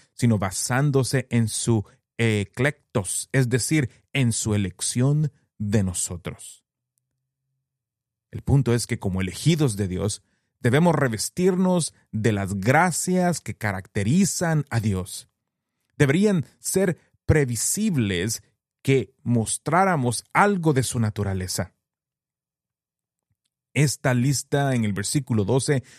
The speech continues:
no es complicada ni difícil de entender. Hay numerosas listas de virtudes como esta en el Nuevo Testamento.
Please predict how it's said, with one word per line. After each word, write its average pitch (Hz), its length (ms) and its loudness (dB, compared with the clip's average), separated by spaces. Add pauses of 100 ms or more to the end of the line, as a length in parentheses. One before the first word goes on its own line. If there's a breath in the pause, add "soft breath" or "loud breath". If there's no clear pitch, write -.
(120 loud breath)
no 131 320 4
es 135 180 0
complicada 127 680 0
ni 127 140 2
difícil 117 520 -2
de 101 100 0
entender. 107 600 0 (720)
Hay 170 200 4
numerosas 143 600 2
listas 151 520 0
de 120 80 2
virtudes 131 640 0
como 110 260 -2
esta 170 500 -2
en 110 160 0
el 107 160 0
Nuevo 160 320 2
Testamento. 95 720 -6